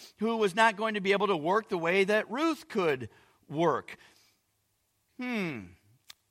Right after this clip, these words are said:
Maybe this is a good time to make sure we also remember our senior folks, our homebound folks, those that might be infirmed or going through health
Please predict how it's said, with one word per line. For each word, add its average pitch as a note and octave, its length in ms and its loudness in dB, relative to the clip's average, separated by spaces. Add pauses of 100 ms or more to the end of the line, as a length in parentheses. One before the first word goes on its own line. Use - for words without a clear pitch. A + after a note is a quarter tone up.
(120)
Maybe A4 300 -8
this D4 180 -6
is G#3 100 -10
a F#3+ 60 -6
good F#3+ 260 -4
time G3 440 -4
to F3 80 -6
make F3 220 -6
sure F#3 380 -6
we D#3+ 160 -6
also E3+ 380 -6
remember D#3+ 640 -6
our D3+ 220 -6
senior D#3 720 -8
folks, - 800 -10 (1120)
our D#3+ 160 4
homebound F3 920 -2
folks, - 720 -8 (960)
those G3 280 4
that F#3 120 -4
might G#3 340 0
be D3 360 -4 (260)
infirmed F3+ 720 -2
or D3 80 -4
going G3 320 -4
through F#3 440 -2 (520)
health A3+ 420 2